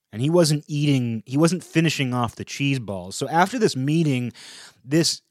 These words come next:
clear cauldron of cheese balls was gonna be placed back on the shelf, having had his saliva, s-, you know, his saliva-covered finger running around the bottom. And you know what? I didn't say anything.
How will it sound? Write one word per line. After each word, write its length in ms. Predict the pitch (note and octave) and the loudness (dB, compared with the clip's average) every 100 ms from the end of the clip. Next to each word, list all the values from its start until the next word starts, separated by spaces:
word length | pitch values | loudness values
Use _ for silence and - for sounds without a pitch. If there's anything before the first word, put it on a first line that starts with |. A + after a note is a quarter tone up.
| _ _ - | _ _ -16
clear 500 | - F3 G3+ G#3+ - - _ _ _ | -4 0 4 4 2 -8 _ _ _
cauldron 840 | - - D3 D#3 A#2+ B2 G#2+ G#2+ A2 | -10 0 2 2 0 -4 -4 -6 -8
of 220 | B2 G#2+ | -10 -10
cheese 380 | - D#3+ D#3+ C#3 | -8 -4 -4 -4
balls 600 | A#2 A2 G#2+ G#2+ G2+ - | -2 -2 -2 -4 -8 -10
was 140 | B2+ | -10
gonna 180 | G#2+ C3 | -4 -4
be 120 | A#2 | -4
placed 440 | A2 - D#3 D3 - | -8 -6 -6 -6 -6
back 260 | C#3 C3+ | -4 -2
on 120 | C3+ A2+ | -4 -6
the 120 | G#2 | -8
shelf, 720 | - - C3+ A2+ G2+ - - _ _ _ _ _ _ _ - | -10 -2 0 0 -2 -12 -20 _ _ _ _ _ _ _ -2
having 300 | C3 B2 A#2 | -2 0 -4
had 280 | B2+ C3+ | -2 -2
his 180 | A#2 C3+ | -2 -2
saliva, 1120 | - - A2+ G#2 G#2+ A#2 C3 B2+ C3 B2 A#2+ A2 _ - | -2 -2 -4 -2 -2 0 0 -2 -4 -4 -6 -12 _ -8
s-, 380 | - - - - | -4 -4 -8 -12
you 160 | C#3 A#2+ | -8 -6
know, 160 | G#2 G2+ | -6 -6
his 160 | A2+ | -4
saliva-covered 1000 | - B2 G#2 A2 B2+ D3 C#3 - A#2+ G2+ | -2 -2 -2 0 2 0 -2 -2 -4 -6
finger 560 | - - B2+ A2+ G#2+ G2 | -8 -6 -4 -4 -4 -4
running 300 | G#2+ G#2+ G#2+ | -6 -6 -6
around 260 | G2+ G2+ | -6 -8
the 80 | F#2+ | -10
bottom. 480 | F2 G2+ A2 G#2 G2+ | -8 -2 -2 -2 -4
And 100 | A2 | -2
you 60 | |
know 80 | D#3+ | 0
what? 140 | E3+ E3+ | 0 0
I 60 | |
didn't 180 | E3 F3 | -4 -4
say 260 | - A#2 A#2 | -6 -6 -8
anything. 400 | A#2+ E2+ E2+ | -8 -10 -16